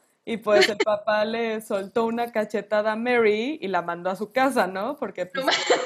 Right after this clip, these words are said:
Speaker 1: pensando como muy fuerte, o sea, no como
Speaker 2: Suena como de La Rosa, ¿no? Así como, ¡ah!
Speaker 1: Sí, totalmente. Es que sí, o sea, el
Speaker 2: ¿Qué
Speaker 1: señor
Speaker 2: le haces a
Speaker 1: seguro
Speaker 2: mi hija?
Speaker 1: subió y fue como de, "¿Qué diablos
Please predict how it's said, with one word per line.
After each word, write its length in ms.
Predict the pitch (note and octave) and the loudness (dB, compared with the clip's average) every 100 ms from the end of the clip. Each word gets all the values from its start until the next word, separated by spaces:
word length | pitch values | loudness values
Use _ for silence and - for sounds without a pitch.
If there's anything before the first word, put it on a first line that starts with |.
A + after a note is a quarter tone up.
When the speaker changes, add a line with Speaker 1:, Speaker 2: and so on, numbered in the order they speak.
| - - C5+ - | 2 4 0 -2
Speaker 1:
pensando 300 | - G3+ G#3 | -6 -2 0
como 220 | G#3+ F#3 | 0 -4
muy 300 | F3 F#3+ G#3 | -6 -4 -4
fuerte, 420 | G#3 A3+ A3+ A3 F#3+ | 0 0 0 -2 -4
o 100 | F3+ | -4
sea, 140 | F3+ | -6
no 160 | F#3 F#3 | -8 -8
como 280 | A3 G3 - | -6 -6 -2
Speaker 2:
Suena 240 | D#4 F4 | 0 0
como 240 | F4 B3+ A3+ | -2 -4 -2
de 120 | A3+ | 2
La 160 | G#3+ A3 | 2 2
Rosa, 420 | A#3+ A#3+ G#3+ G3 | -2 -4 -6 -8
¿no? 120 | G3+ | -8
Así 340 | A#3 G#3 B3+ A#3 | -8 -8 -14 -20
como, 220 | A#3 - _ _ | -20 -20 _ _
¡ah! 60 | F4+ A4 G4 F#4 - _ _ _ _ - - C#4+ - | -6 -4 -6 -10 -18 _ _ _ _ -20 -16 -16 0
Speaker 1:
Sí, 320 | E4 D#4+ - - | 4 4 2 4
totalmente. 1000 | C4+ C#4 C#4+ D4+ D4 C#4+ C4 G3 F#3+ B3 | 6 6 0 -2 -4 -6 -4 -4 -4 -8
Es 120 | A3+ | -8
que 120 | C#4+ | -8
sí, 160 | B3+ C4+ | -6 -4
o 140 | A#3+ | -4
sea, 260 | A3 A3 G#3+ _ _ _ | -4 -6 -6 _ _ _
el 100 | A#3+ B3 | -6 0
Speaker 2:
¿Qué 60 | |
Speaker 1:
señor 180 | G#4+ G4 | 2 2
Speaker 2:
le 80 | F#4+ | 0
haces 80 | G4+ | 0
a 60 | |
Speaker 1:
seguro 200 | F4 - | -2 -2
Speaker 2:
mi 80 | D#4+ | -6
hija? 100 | - | -8
Speaker 1:
subió 560 | A#3+ A3 A3 A3+ A3+ C4+ | -6 -2 0 0 -2 -2
y 140 | D4 | -2
fue 200 | - A3+ | -2 -2
como 240 | C4 C4 A#3 | -2 -2 -2
de, 220 | G#3 - | -4 -4
"¿Qué 340 | G#4+ F#4+ G4 - | -6 -6 -12 -10
diablos 640 | G4 G4 G4 G4+ A#4+ C#5 | -4 -2 -2 -2 -2 -6